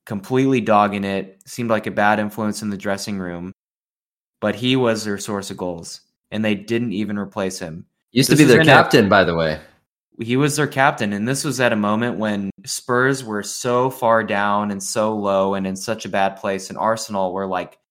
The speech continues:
Speaker 1: having this great season, and they give away their captain for free, and Spurs bring in Kulusevski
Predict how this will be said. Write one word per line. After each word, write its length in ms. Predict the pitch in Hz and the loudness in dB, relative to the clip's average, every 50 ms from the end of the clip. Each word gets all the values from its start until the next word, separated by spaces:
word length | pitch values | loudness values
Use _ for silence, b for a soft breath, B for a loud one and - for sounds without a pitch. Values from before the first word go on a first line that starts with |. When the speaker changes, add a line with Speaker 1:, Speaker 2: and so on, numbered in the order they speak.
| _ _ _ _ _ | _ _ _ _ _
Speaker 1:
having 240 | - 104 104 107 | -6 -4 -4 -4
this 120 | 101 98 - | -6 -8 -10
great 420 | - - 117 117 120 123 131 127 | -10 -6 -4 -2 0 0 -2 -4
season, 640 | - - 120 117 113 101 98 98 92 90 92 95 - _ _ _ _ _ _ _ _ _ _ _ _ | -6 -6 -6 -4 -4 -4 -6 -6 -6 -8 -10 -12 -14 _ _ _ _ _ _ _ _ _ _ _ _
and 180 | - 110 113 107 | -6 -6 -4 -2
they 360 | 107 104 101 95 92 92 - - | -2 -2 -2 -4 -4 -8 -10 -6
give 200 | - 120 123 131 | -4 -2 -2 0
away 440 | 147 151 127 123 123 113 101 98 95 | 0 0 2 2 2 2 2 0 -2
their 160 | 92 101 98 | -4 -6 -8
captain 520 | 95 - - 107 104 104 - - 95 90 92 | -8 -4 0 0 0 0 -2 -6 -10 -10 -10
for 140 | - - 104 | -12 -14 -14
free, 540 | - - 110 104 98 92 87 87 90 - _ _ _ _ _ _ _ _ - | -12 -8 -6 -4 -4 -4 -6 -8 -12 -16 _ _ _ _ _ _ _ _ -12
and 120 | 101 104 | -10 -8
Spurs 440 | 104 - - - 110 107 104 101 101 | -8 -8 -6 -4 -2 -2 -2 -2 -4
bring 240 | - 110 101 98 98 | -6 -8 -6 -6 -6
in 220 | 95 92 92 92 | -6 -6 -8 -10
Kulusevski 960 | - - 107 101 98 95 - - 95 92 92 - - 101 92 90 87 87 85 | -10 -8 -8 -6 -6 -6 -4 -2 -2 -2 -4 -6 -8 -6 -6 -6 -6 -8 -10